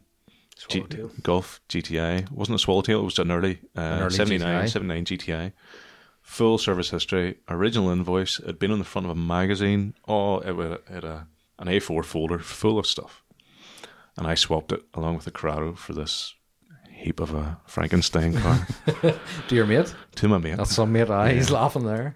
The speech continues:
Speaker 1: No, not now, 'cause he bought it back about a fortnight ago.
Speaker 3: <laughs> Oh, brilliant.
Speaker 1: But,
Speaker 3: And
Speaker 1: uh,
Speaker 3: for those not in the B M W world, what sort of horsepower, torque figures are you talking for that engine that you put into
Speaker 1: The
Speaker 3: it?
Speaker 1: M, the M thirty, the five three five was
Speaker 3: Yeah.
Speaker 1: only, it's only about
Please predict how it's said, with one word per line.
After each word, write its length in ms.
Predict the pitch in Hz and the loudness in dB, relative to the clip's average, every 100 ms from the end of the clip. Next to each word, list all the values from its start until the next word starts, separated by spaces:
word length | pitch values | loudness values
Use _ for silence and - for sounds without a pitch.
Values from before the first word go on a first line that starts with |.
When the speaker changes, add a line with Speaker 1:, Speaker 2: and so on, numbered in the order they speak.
| - | -4
Speaker 1:
No, 220 | 92 95 | 2 4
not 160 | 98 110 | 4 2
now, 200 | 92 101 | 4 2
'cause 180 | 107 92 | 2 0
he 60 | 90 | 2
bought 180 | 98 | 2
it 80 | 107 | 2
back 200 | 87 90 | 2 0
about 200 | 101 - | 0 0
a 40 | - | 4
fortnight 320 | 107 120 - | 6 8 8
ago. 140 | 170 | 10
Speaker 3:
<laughs> 1300 | - 262 - - 202 247 202 180 277 285 277 - 254 214 - 262 277 - 254 233 226 - | 8 8 8 8 6 6 6 4 4 2 4 2 4 0 0 0 -2 -2 -6 -4 -8 2
Oh, 280 | 143 143 143 | 6 8 6
brilliant. 420 | 123 120 139 139 - - - | 4 4 2 0 -8 -14 0
Speaker 1:
But, 120 | 160 | 2
Speaker 3:
And 100 | 151 104 | 4 4
Speaker 1:
uh, 220 | 98 104 - - - | 2 0 -8 -20 -2
Speaker 3:
for 120 | 143 | 4
those 260 | 143 147 107 | 6 4 4
not 160 | 104 | 2
in 60 | 127 | 2
the 80 | 104 | 0
B 120 | 101 | 0
M 100 | 98 | 0
W 280 | 98 113 123 | 2 2 2
world, 360 | 127 127 120 - 165 | 4 2 0 -6 0
what 400 | 135 135 _ - | 0 0 _ -12
sort 280 | - 113 | 0 2
of 60 | 95 | 2
horsepower, 480 | 98 98 - 113 107 | 0 0 0 0 2
torque 240 | - 98 - | 0 -2 0
figures 300 | 117 117 98 | 2 2 0
are 40 | |
you 60 | 90 | 0
talking 300 | 101 104 95 | 0 0 -2
for 80 | |
that 160 | 92 87 | -2 0
engine 240 | 90 92 113 | -2 0 0
that 100 | 101 | 0
you 60 | |
put 160 | 101 92 | 0 0
into 180 | 92 90 | 2 4
Speaker 1:
The 60 | |
Speaker 3:
it? 40 | 92 | 4
Speaker 1:
M, 220 | 92 104 | 4 0
the 100 | 104 92 | 2 2
M 100 | 92 | 4
thirty, 340 | 98 135 147 | 4 4 2
the 80 | 101 | 0
five 240 | 95 98 | 0 2
three 140 | - 101 | 0 0
five 280 | 104 139 | 4 4
was 120 | 127 117 | 4 2
Speaker 3:
Yeah. 80 | 113 | 4
Speaker 1:
only, 100 | 95 | 2
it's 240 | 98 98 139 | 0 0 2
only 220 | 156 143 | 2 2
about 260 | 87 78 | 2 -2